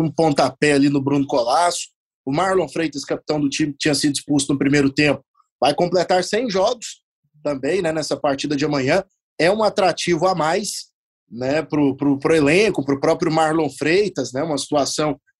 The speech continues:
que pode motivar um pouco mais. Ele que ainda não fez aquela partidaça como vinha fazendo no Campeonato Brasileiro ainda nessa temporada, né, um dos jogadores que tá devendo um pouquinho nesse início de ano,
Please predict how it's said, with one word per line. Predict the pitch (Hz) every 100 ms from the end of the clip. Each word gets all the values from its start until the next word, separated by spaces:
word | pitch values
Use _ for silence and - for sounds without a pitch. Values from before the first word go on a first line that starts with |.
| -
que | 139
pode | - 165 180
motivar | 156 156 - 139 139 147
um | 139
pouco | 147 139 147
mais. | 135 151 185 - - _ _ _ _
Ele | 135 151 160
que | 156
ainda | 160 147 165 185 175 123 104
não | 123 185
fez | - 160 196 175 147
aquela | 139 156 143
partidaça | 151 - - 139 131 165 160 -
como | 139 151 139
vinha | 147
fazendo | 143 135 143 139
no |
Campeonato | 139 143 135 139 143 -
Brasileiro | 139 127 143 147 - _ _ _ -
ainda | 151 147 147
nessa | 147 139 143
temporada, | 147 143 151 131 143 170 180 - _ _
né, | 135
um | 143
dos | 147 139
jogadores | 147 143 127 143 -
que |
tá | 143
devendo | 139 131 139 139
um |
pouquinho | 139 151 139 - 175 160
nesse | 139 139
início | 139 139 147
de | 147
ano, | 147 165